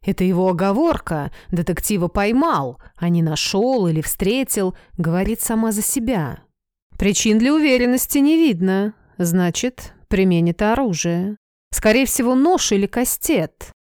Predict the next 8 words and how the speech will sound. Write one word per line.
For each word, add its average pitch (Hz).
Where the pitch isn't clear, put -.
А 180
Терри 226
сегодня 311
ничего 175
с -
собой 180
не 202
взял. 170